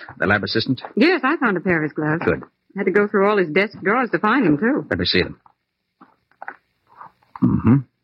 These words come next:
Speaker 1: All seems to be adding up. Almost too neatly.
Speaker 2: Adds up to a pair of gloves, that's all.
Speaker 1: Look, Patsy, Coles told me back there's something about the terms of Phillips' will.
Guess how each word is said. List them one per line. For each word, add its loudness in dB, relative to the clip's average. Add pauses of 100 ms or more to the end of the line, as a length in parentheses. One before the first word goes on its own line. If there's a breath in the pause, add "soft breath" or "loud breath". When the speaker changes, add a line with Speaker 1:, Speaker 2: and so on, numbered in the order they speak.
(600)
Speaker 1:
All 2
seems 0
to -6
be 2
adding 0
up. -4 (960)
Almost 4 (100)
too 2
neatly. -4 (400)
Speaker 2:
Adds 0
up -2
to 0
a 0
pair 2
of -4
gloves, 0 (240)
that's -6
all. -2 (160)
Speaker 1:
Look, -2
Patsy, -10 (680)
Coles 4
told 2
me 0
back -4
there's -2
something 0
about 0
the -10
terms 0
of -6
Phillips' -2
will. 0